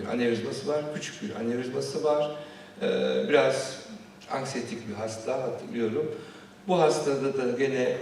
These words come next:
hafif böyle bir füziform şekilli bir anevrizması var. Bu hastaya da, e,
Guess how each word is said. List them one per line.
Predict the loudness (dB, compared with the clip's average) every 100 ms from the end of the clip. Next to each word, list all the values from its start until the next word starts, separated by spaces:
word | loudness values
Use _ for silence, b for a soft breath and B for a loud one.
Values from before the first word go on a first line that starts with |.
| 0
hafif | 0 2 0
böyle | 0 0
bir | -2
füziform | -2 -4 -2 2 2
şekilli | 2 0 -2 -4 -2 0 -2 B B B -2
bir | 0
anevrizması | 2 0 0 -2 -4 -4 -2
var. | 0 -2 -6 -12 B B B B 0
Bu | 4
hastaya | 4 4 4 6 6
da, | 6 4 2
e, | 0